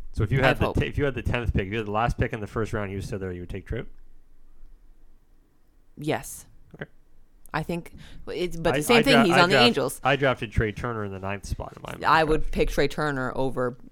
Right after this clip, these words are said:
Speaker 2: either of the Angels.
Speaker 1: Hmm. Over Ohtani too?
Speaker 2: Yeah, I would.
Speaker 1: Really?
Speaker 2: I had Turner last year. He was golden boy.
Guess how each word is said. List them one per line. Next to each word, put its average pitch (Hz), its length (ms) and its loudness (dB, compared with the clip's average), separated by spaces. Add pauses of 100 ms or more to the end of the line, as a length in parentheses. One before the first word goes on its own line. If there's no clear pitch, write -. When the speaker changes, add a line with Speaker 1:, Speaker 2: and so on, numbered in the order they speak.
(120)
Speaker 2:
either 151 220 2
of 131 60 0
the 123 140 -4
Angels. 117 360 -8 (760)
Speaker 1:
Hmm. 120 80 -18 (540)
Over 104 220 -6
Ohtani 127 320 -10
too? - 100 -8
Speaker 2:
Yeah, 117 240 0
I 123 100 -4
would. 131 300 -6
Speaker 1:
Really? 107 220 -6
Speaker 2:
I 170 120 6
had 208 180 4
Turner 180 240 2
last 170 280 2
year. 127 160 0
He 175 240 -6
was 151 140 0 (220)
golden 180 440 2
boy. - 340 -4